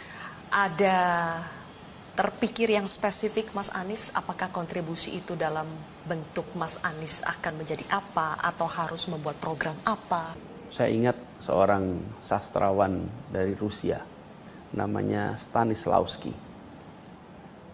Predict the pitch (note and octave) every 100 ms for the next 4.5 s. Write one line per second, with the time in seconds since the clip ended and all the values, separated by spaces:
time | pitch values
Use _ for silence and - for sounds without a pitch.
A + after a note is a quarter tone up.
0 | - - G2 G#2 - F#2+ G2 - G#2+ G#2+
1 | C3 C3 C3 - - - - - - -
2 | - - - - - B2+ G2+ G2 F#2+ F#2
3 | - - - - - - A2 G#2 G#2 G#2
4 | G#2 G2+ G2+ F#2+ F#2+